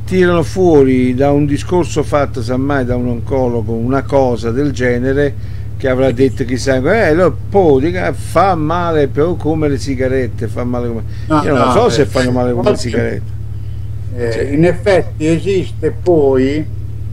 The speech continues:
Speaker 2: comunque dei gruppi di pericolosità che vengono testati. Per esempio il manzo, l'agnello e il maiale sono inseriti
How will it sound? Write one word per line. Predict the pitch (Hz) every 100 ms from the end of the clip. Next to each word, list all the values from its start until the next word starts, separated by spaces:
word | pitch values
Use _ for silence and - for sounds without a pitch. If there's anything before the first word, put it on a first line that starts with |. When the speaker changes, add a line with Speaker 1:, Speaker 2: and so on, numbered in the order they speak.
| - -
Speaker 2:
comunque | - 175 190 196 156 123 151 135
dei | 135 160 139
gruppi | 143 170 175 - - - 131 110
di | 139 151 143 123 - - - -
pericolosità | 151 156 151 131 - 143 143 127 131 - 131 110 -
che | 143
vengono | 127 160 165 156 156 147 143 -
testati. | 151 - - 139 123 113 - 135 135 - - - - - - - -
Per | 139
esempio | 165 175 196 160 139 110 135
il | 135
manzo, | 165 175 135 104 131
l'agnello | 131 147 175 160 135
e | 131
il |
maiale | 135 165 175 185 190 175 -
sono | 170 143
inseriti | 151 143 185 165 147 139 - 147